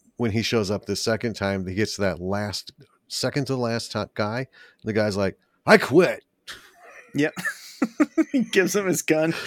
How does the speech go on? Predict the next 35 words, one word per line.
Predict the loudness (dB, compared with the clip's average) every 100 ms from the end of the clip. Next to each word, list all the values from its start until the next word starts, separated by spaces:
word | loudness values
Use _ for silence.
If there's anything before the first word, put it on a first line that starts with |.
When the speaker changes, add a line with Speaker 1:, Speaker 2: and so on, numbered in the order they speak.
| -2
Speaker 1:
<laughs> | -2 4
Yeah, | 8 8 8
but | 6
he | 4
just, | 0 0 4
and | 8
just | 8 10
walks | 8 8 6
away | 4 6 8
like, | 6 4
"I'm | 2
fucking | 2 -4 0 -2 0
out." | 0 0 -2 -6 -2
<laughs> | -4 -4 -14 -14 -20 -20 -20 -8 -4 0 0 2
This | 2 2
job | 0 4 4 4 4
blows. | 4 6 8 8 4 2 -2 -6 -8 _ _ _ _ _ _ _ -20 -20 -20 -20 _ 0
Speaker 2:
I | 0
hope | 2 0 2
they | -2
came | 0 -2 0
back | 0 0
for | -6
the | -4
sequel, | -2 -2 -2 -4 -2
'cause | -2 2
they | 2
were | 4 2
amazing. | 2 0 2 0 0 0 4
They're, | 4 4
all | 2 4 2
of | 2
their | 2 4
little, | 4 4
like, | 6